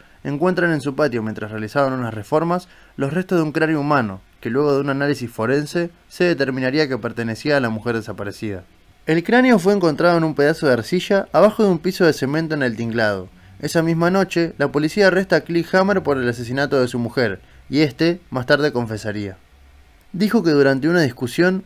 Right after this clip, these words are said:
el treinta y uno de enero de mil novecientos noventa y uno, la golpeó hasta matarla con una llave inglesa,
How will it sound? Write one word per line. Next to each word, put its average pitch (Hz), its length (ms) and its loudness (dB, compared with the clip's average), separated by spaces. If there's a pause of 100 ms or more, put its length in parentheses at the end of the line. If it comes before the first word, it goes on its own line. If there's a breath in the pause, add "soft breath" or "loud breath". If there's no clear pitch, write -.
el 123 80 -4
treinta 120 320 -2
y 143 40 2
uno 165 200 0
de 139 80 2
enero 135 300 2
de 110 100 -2
mil 143 160 -2
novecientos 127 480 -2
noventa 113 320 0
y 151 60 2
uno, 147 280 -2 (140)
la 139 140 4
golpeó 160 280 4
hasta 214 160 2
matarla 160 440 2
con 135 120 -2
una 139 140 -2
llave 135 240 2
inglesa, 120 480 -4